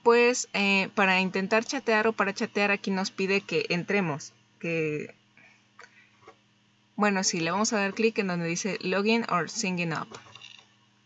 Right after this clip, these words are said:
Y aquí, bueno, viene que ustedes se registren con un nombre de usuario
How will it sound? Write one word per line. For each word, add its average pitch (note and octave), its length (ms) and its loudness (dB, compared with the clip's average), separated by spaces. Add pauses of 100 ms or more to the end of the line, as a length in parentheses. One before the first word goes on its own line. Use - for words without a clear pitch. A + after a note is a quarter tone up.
(520)
Y A#3 100 6
aquí, D4 440 4
bueno, F#3 480 2
viene F#3 340 -2
que F3+ 120 -6
ustedes F#3 320 -2
se F3 120 -2
registren E3+ 440 -4
con D#3 180 -4
un D#3 80 -2
nombre E3 300 -2
de D#3+ 80 -2
usuario E3 580 0